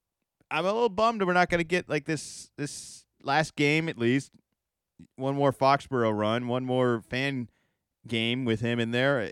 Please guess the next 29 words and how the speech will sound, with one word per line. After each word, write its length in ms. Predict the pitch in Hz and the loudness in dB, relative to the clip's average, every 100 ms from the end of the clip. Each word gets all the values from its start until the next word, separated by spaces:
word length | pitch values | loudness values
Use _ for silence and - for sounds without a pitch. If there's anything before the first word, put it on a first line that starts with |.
| _ | _
just 260 | 135 - 131 | -10 -10 -2
one 180 | 147 | 0
more 440 | 147 147 139 127 107 - _ - | 2 4 6 6 2 -6 _ -10
maybe 180 | 127 123 | -4 -4
jersey 380 | 101 127 143 139 | 2 4 4 2
swap 360 | - 120 117 | 2 4 4
with 80 | 117 | 2
a 60 | 113 | 0
couple 240 | 123 117 | 0 0
other 160 | 131 127 | 0 2
guys 300 | 110 104 101 | 2 2 0
in 40 | |
the 60 | 98 | -4
league. 240 | 104 107 | -4 -2
Like, 140 | 104 120 | -2 -2
we 80 | |
don't 160 | 143 131 | -2 -2
get 100 | 123 | -2
any 240 | 131 139 | -2 -2
of 80 | 120 | -2
that 220 | 104 95 | -2 -4
now. 320 | 92 90 104 - _ _ _ _ _ _ _ _ - | -10 -10 -10 -12 _ _ _ _ _ _ _ _ -12
Uh, 340 | 110 113 113 117 | -8 -4 -6 -6
do 140 | 135 | -4
you 80 | 165 | -4
think 220 | 190 220 | -4 -4
he 80 | 226 | 0
hangs 240 | 202 202 | 0 2
out 280 | 196 202 202 | 4 4 4